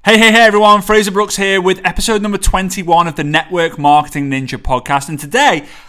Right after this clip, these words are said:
I am super excited because I want to share with you something that completely changed the game for me. And I know it will with you because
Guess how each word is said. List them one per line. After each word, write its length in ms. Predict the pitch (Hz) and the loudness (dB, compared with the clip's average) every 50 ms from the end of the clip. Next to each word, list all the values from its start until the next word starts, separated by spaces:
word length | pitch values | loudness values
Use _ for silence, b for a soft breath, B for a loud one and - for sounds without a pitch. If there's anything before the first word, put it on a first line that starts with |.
| B | B
I 140 | - - 240 | -2 -2 0
am 180 | 302 359 381 320 | 0 -2 -4 -4
super 640 | - - - - - - 214 233 262 277 285 - 240 | -4 -2 0 2 2 2 2 2 0 0 0 0 0
excited 440 | 214 190 - - 190 196 214 202 - | 0 -2 -2 0 0 0 0 -2 -4
because 160 | - - - | -6 -4 0
I 100 | - 208 | 0 0
want 120 | 262 320 349 | 0 -2 -4
to 80 | - | -6
share 260 | - - 196 185 190 | -4 -2 -2 -2 -2
with 140 | 208 226 214 | -2 -4 -6
you 100 | 208 196 | -6 -8
something 300 | 170 - 190 180 165 165 | -6 -6 -8 -8 -8 -10
that 140 | 165 175 - | -12 -10 -10
completely 580 | - 160 151 139 - - 175 202 220 208 208 208 | -10 -12 -4 -4 -2 -2 -2 -4 -4 -6 -10 -10
changed 380 | 202 - 196 185 185 185 185 | -8 -8 -6 -6 -6 -6 -8
the 80 | 180 - | -8 -6
game 280 | - 156 156 165 160 | -4 -4 -4 -4 -6
for 120 | 151 - 151 | -10 -10 -10
me. 240 | 147 156 170 160 135 | -8 -6 -6 -4 -4
And 100 | 131 139 | -4 -6
I 80 | 139 | -6
know 300 | 139 139 143 156 180 220 | -6 -4 -2 0 0 0
it 120 | 240 226 - | -2 -4 -6
will 220 | 165 175 175 180 | -4 -4 -4 -2
with 160 | 170 170 156 | -4 -6 -8
you 380 | 143 151 175 185 165 131 185 185 B B B B B | -6 -6 -4 -4 -4 -4 -6 -8 B B B B B
because 480 | - 151 143 - 226 233 185 143 - | -18 -18 -8 -2 0 0 2 0 -2